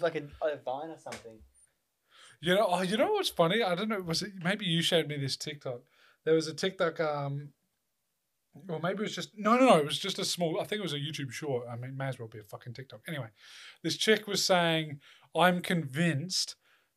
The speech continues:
Speaker 2: because you know how com-, Vine compilations are still being uploaded to this day?
Speaker 1: Yeah.
Speaker 2: She was
Speaker 1: <laughs>
Speaker 2: just saying, "I think it's possible that someone," <laughs> this is a good take, "someone could just be inserting their own short videos and claiming they're Vines, but just putting them in the Vine compilations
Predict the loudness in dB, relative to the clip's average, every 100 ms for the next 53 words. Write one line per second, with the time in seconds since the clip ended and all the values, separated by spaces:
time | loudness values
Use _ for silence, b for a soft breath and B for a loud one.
0 | -4 -2 2 2 4 4 2 2 0 0
1 | 4 6 6 4 4 4 4 4 2 -2
2 | -4 -4 -2 0 0 -2 -2 0 -2 -4
3 | -8 -6 -2 0 0 4 6 6 6 6
4 | 6 6 4 6 8 8 6 0 b b
5 | 2 4 4 6 4 4 0 2 2 4
6 | 4 4 -2 -2 -2 -4 -6 b b -2
7 | -2 0 0 4 6 6 4 6 6 6
8 | 2 -4 -4 -6 -6 -6 -4 -6 -8 _
9 | b b b 6 6 6 2 0 -4 -2
10 | -4 -4 -4 -6 -8 b -10 -4 0 2
11 | 6 8 6 4 4 4 4 2 0 2
12 | 2 2 -2 -6 -2 0 2 0 0 -2
13 | -2 0 0 0 0 -2 0 0 0 -2
14 | -8 -8 -6 -6 -4 -2 -2 -2 -4 0
15 | 0 0 0 -2 -2 0 0 0 -2 -4
16 | -4